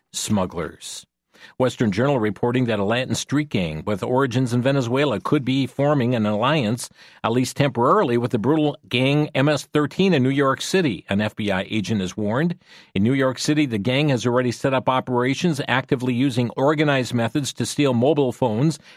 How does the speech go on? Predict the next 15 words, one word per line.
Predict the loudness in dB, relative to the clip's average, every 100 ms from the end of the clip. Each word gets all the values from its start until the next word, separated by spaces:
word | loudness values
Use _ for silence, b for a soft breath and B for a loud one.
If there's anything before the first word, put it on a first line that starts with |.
| B
and | 0
then | 0
ship | 2 0 2
them | 2
back | 2 0
to | -2
South | 0 0 0
America, | 0 2 2 2 0
where | 0 -2
they | -2
can | -2
be | -2 -4
resold | -2 -2 0 0 0
for | -4
cash. | -2 0 0 -4 -10